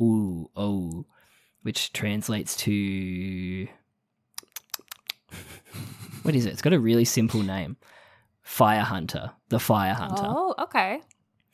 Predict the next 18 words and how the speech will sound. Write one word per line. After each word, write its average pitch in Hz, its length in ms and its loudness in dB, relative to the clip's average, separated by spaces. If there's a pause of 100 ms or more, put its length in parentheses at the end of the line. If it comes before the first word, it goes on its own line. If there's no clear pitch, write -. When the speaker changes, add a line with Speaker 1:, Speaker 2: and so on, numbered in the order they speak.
(920)
Speaker 1:
And 123 240 10
that 139 300 8 (1400)
started 131 420 8
out 120 200 6
really 120 320 8
promisingly, 127 880 4
and 117 160 2
I 107 100 0
think 127 220 4
I 127 80 8
just 131 200 4
need 123 160 6
to 127 60 4
sit - 260 2
down 101 340 0
and 101 240 -2
watch 95 280 -4
it. - 160 -10